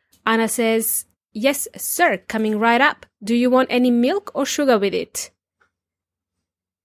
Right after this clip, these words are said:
Bob says, "No, just black coffee. To go, please." Anna says, "Okay, that will be four dollars. Do you want to pay cash or with card?"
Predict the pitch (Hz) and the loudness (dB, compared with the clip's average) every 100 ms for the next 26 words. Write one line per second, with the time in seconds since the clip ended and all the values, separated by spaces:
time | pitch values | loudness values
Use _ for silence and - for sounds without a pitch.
0 | _ _ _ _ _ 214 254 - 285 262 | _ _ _ _ _ 2 2 2 2 2
1 | 247 - - 254 359 262 - - 262 - | 2 -10 -2 2 4 4 0 -2 -2 -2
2 | - - 226 - 220 214 - - - _ | -2 2 2 2 -4 -2 -8 -10 -16 _
3 | - - 254 277 277 190 160 170 - - | -4 -2 4 2 2 -2 -4 -4 -10 -12
4 | _ _ _ _ _ _ _ _ _ _ | _ _ _ _ _ _ _ _ _ _
5 | _ - 220 220 214 233 220 - - 349 | _ -2 0 0 0 0 -2 -4 -4 -4
6 | - 254 269 - 220 247 247 285 - 220 | 0 0 -2 -2 -2 0 0 -2 -2 -2
7 | 240 311 330 - - - - - _ _ | 0 -2 -2 -4 -8 -10 -12 -16 _ _
8 | _ 226 233 247 247 262 240 247 233 226 | _ 2 4 6 4 0 0 0 0 0
9 | 247 330 - 285 277 294 - - 311 269 | 0 0 -4 -4 -2 -4 -6 -6 -2 -2
10 | - - | -4 -10